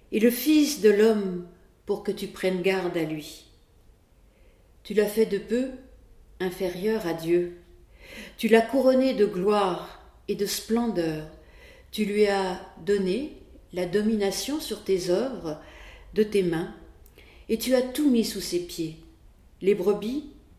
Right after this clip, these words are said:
comme les bœufs, tous ensemble, et même les bêtes des champs,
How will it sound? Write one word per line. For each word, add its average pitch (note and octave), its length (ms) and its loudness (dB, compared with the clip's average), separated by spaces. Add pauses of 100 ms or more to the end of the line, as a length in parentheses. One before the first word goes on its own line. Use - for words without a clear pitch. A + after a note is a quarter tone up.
(300)
comme G3+ 200 -2
les G3 120 0
bœufs, A3+ 640 2
tous C4 220 -6
ensemble, G3+ 680 -4 (520)
et A3 80 0
même C4 360 2
les G#3 120 0
bêtes G3 440 -4
des F3+ 120 -2
champs, F3+ 400 -6